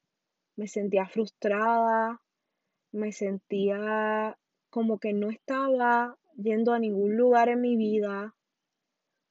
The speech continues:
me sentía estancada y comencé a tener problemas de sueño. No podía dormir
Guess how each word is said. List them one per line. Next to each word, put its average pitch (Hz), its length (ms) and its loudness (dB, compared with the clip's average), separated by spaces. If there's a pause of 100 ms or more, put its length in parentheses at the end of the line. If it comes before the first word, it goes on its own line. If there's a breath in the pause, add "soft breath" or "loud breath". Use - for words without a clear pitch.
(560)
me 214 160 -4
sentía 190 380 2
estancada 214 1120 -2 (1200)
y 214 380 0
comencé 220 420 -2
a 240 60 2
tener 302 300 2
problemas 226 500 4
de 220 120 -4
sueño. 190 460 -10 (1120)
No 196 160 -6
podía 185 340 2
dormir 247 600 0